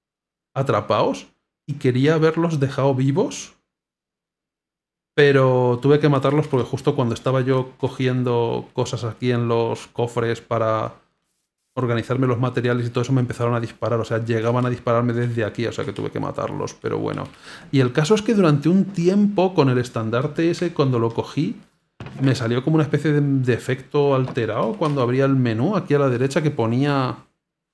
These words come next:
algo así como maldición o algo así, pero no, no, no era exactamente eso, no sé qué era. Pero tenía la cara de los moñigotes esos.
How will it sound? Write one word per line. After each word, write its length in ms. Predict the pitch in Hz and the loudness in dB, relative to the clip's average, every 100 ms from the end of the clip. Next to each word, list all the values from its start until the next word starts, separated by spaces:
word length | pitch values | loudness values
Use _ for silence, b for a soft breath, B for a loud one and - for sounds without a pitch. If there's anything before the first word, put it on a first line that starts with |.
| _ _ _ _ _ _ _ _ _ _ _ _ _ _ _ | _ _ _ _ _ _ _ _ _ _ _ _ _ _ _
algo 240 | 120 139 151 | 0 2 2
así 180 | 151 151 | 0 0
como 200 | 160 147 | 2 2
maldición 920 | 135 117 117 - - 135 190 269 220 | 2 -2 -4 -10 -2 2 4 4 2
o 100 | 196 | 0
algo 220 | 208 202 | -2 0
así, 240 | - 202 202 | 0 0 0
pero 200 | 160 151 | 2 2
no, 160 | 165 | 0
no, 160 | 160 175 | 0 0
no 200 | 165 175 | 0 0
era 120 | 175 | 0
exactamente 540 | 175 160 147 135 131 | -2 -2 0 0 -2
eso, 160 | 104 110 | -4 -2
no 120 | 131 | -2
sé 160 | 151 196 | -2 -2
qué 240 | 131 117 | 0 0
era. 260 | 104 101 - _ _ _ _ _ | -2 -6 -12 _ _ _ _ _
Pero 160 | 131 120 | -2 0
tenía 220 | 123 147 | 2 4
la 140 | 147 | 2
cara 240 | 139 139 131 | 2 2 2
de 120 | 123 | 2
los 800 | 117 110 113 - - - - - | 0 0 -2 -6 -14 -18 -20 -12
moñigotes 720 | 135 123 117 110 113 110 101 | -4 -2 -2 -2 -4 -4 -6
esos. 360 | 107 - - | -6 -6 -10